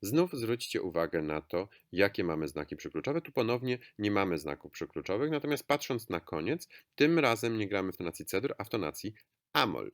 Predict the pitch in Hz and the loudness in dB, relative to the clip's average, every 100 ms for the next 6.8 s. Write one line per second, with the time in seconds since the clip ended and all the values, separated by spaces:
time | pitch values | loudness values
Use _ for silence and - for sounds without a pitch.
0 | _ - - _ - 90 87 - 104 156 | _ -20 -20 _ -4 0 2 0 -2 -2
1 | - 180 160 - 104 98 92 87 80 - | 0 0 0 -2 0 0 2 0 -2 -2
2 | 113 139 _ _ 95 87 117 120 123 92 | -2 -2 _ _ -12 2 2 2 -2 -4
3 | 82 80 78 - 73 - - - _ - | -2 -2 -4 -6 -8 -8 -10 -14 _ -20
4 | - 131 127 123 135 135 107 104 98 90 | -4 0 2 2 0 0 0 0 0 -2
5 | 92 113 - 92 90 82 80 73 82 139 | -4 -4 -4 -4 -2 0 0 -2 -2 -2
6 | - 107 107 104 101 98 101 143 | -4 -4 -2 0 2 0 0 -4